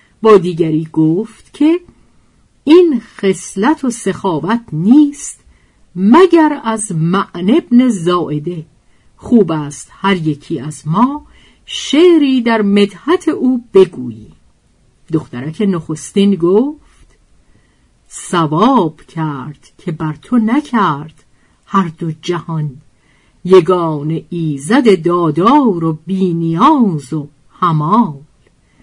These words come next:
وگرنه هر دو جهان را کف تو بخشیدی، امید بنده نماندی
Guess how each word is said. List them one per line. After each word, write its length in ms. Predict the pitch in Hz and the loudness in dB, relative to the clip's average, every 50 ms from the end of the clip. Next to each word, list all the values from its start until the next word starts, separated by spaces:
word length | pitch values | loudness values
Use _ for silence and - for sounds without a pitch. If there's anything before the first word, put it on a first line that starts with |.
| _ _ _ - | _ _ _ -4
وگرنه 400 | 180 170 160 160 151 147 175 190 | -4 -2 -2 -2 -2 -2 -4 -6
هر 200 | 170 160 165 156 | -4 -4 -6 -6
دو 180 | 151 - 165 160 | -6 -6 -8 -8
جهان 500 | 160 165 160 160 - 311 339 302 214 165 | -6 -8 -8 -4 -2 -2 0 0 0 -2
را 360 | 165 165 160 147 139 147 - _ _ _ _ _ _ _ _ _ _ _ | -2 -6 -8 -8 -10 -14 -20 _ _ _ _ _ _ _ _ _ _ _
کف 360 | - - 370 403 - - - 175 160 - | -4 0 0 0 0 0 -2 -4 -4 -6
تو 220 | - - - 392 381 | -6 0 2 2 4
بخشیدی، 840 | 381 311 240 - - - - 233 202 170 151 147 160 151 139 135 - _ _ _ _ _ _ _ _ _ _ _ - | 2 0 0 -2 -10 -8 -4 -4 -4 -2 -2 -4 -6 -6 -6 -8 -14 _ _ _ _ _ _ _ _ _ _ _ -6
امید 800 | 170 165 156 160 214 285 311 262 202 156 147 - 160 156 151 - | -4 -2 0 2 4 6 6 6 4 2 -2 -6 -6 -6 -6 -6
بنده 420 | - 156 156 147 139 147 175 202 | -8 -6 -6 -6 -6 -4 -2 0
نماندی 840 | 208 180 170 196 262 349 381 359 277 170 143 143 147 143 139 139 | 0 0 0 0 0 2 2 2 0 0 -2 -4 -8 -12 -14 -14